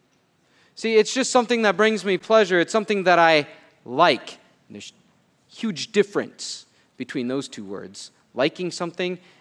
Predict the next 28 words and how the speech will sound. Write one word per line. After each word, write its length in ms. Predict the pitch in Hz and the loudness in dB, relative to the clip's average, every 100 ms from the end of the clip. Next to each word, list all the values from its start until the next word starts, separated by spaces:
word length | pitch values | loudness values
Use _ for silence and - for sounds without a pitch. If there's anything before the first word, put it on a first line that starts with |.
| - | -16
and 180 | 107 113 | -6 0
loving 320 | 143 113 98 | 0 -2 -10
something. 400 | - 87 - - | -16 -18 -20 -20
In 1400 | _ _ _ _ _ _ _ _ _ _ _ _ _ - | _ _ _ _ _ _ _ _ _ _ _ _ _ -6
fact, 300 | 131 123 - _ _ _ _ | -4 -4 -10 _ _ _ _
a 60 | 120 | -12
girl 280 | 120 165 156 | -2 2 2
that 140 | 151 | 4
I 60 | 151 | 2
was 160 | 139 | 2
pursuing 560 | - 139 - 165 156 143 | -2 -10 -4 -2 0 -2
one 160 | 139 135 | -4 -4
time 440 | 151 131 135 139 - _ _ _ _ | -2 0 -2 -6 -14 _ _ _ _
asked 360 | 131 143 - 151 | -2 -2 -4 -6
me, 320 | 143 131 131 - _ - _ _ _ _ _ _ - | -4 -4 -8 -20 _ -20 _ _ _ _ _ _ -10
"Why 280 | 131 233 302 | 2 4 4
is 400 | 226 262 254 185 | 4 4 4 4
it 300 | 156 - - - - - | 2 2 -6 -20 -20 -6
that 300 | 139 208 185 | 2 2 2
you 160 | 190 165 | -4 -4
love 680 | 135 127 165 269 180 143 | -8 0 4 4 2 -6
me?" 340 | 143 107 104 - _ _ _ _ _ _ _ _ _ _ _ _ _ _ | -8 -10 -12 -20 _ _ _ _ _ _ _ _ _ _ _ _ _ _
And 160 | - 147 | -8 -2
I 80 | 165 | -2
was 100 | 143 | 0
like, 220 | 127 - | -2 -4
<laughs> 80 | - | 2
"Oh, 720 | 226 - 202 - 147 - 127 | 4 4 2 0 -4 -6 -10